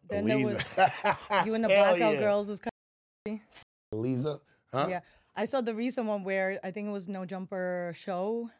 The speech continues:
Speaker 1: and the girl with the pigtails got too drunk.
Speaker 2: Oh,
Speaker 1: That was a good
Speaker 2: yeah.
Speaker 1: one.
Speaker 2: You know what? I think actually we're gonna bring, let me get your name out the way first, baby. Let me introduce you formally before we just start kicking.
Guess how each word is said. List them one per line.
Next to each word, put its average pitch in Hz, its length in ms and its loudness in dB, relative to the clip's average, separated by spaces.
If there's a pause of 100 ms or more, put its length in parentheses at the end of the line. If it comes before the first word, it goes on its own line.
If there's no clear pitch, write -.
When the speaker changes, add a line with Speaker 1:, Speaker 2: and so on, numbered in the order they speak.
(120)
Speaker 1:
and 180 140 -10
the 180 60 -8
girl 180 260 -6
with 175 120 -10
the 185 60 -10
pigtails 190 400 -10
got 180 160 -6
too 214 140 -8
drunk. 190 400 -8 (1160)
Speaker 2:
Oh, 117 440 4
Speaker 1:
That 170 140 -4
was 104 120 -6
a 110 40 2
good 117 60 4 (100)
Speaker 2:
yeah. 92 140 -2
Speaker 1:
one. - 100 -8 (800)
Speaker 2:
You 180 160 0
know 185 160 0
what? 185 400 2 (340)
I 220 120 0
think 156 260 -6
actually 135 460 -2
we're 123 140 -4
gonna 120 120 -6
bring, 117 180 -4
let 165 120 -6
me - 60 -8
get 127 200 -4
your 113 100 -8
name 92 280 -10
out 80 140 -16
the 87 60 -14
way 85 140 -10
first, 90 300 -12
baby. 101 180 -10
Let 170 80 -10
me 165 100 -4
introduce 101 460 -4
you 98 60 -10
formally 98 380 -4
before 110 120 -6
we 110 140 -2
just 104 180 -4
start 95 320 -8
kicking. 110 240 -10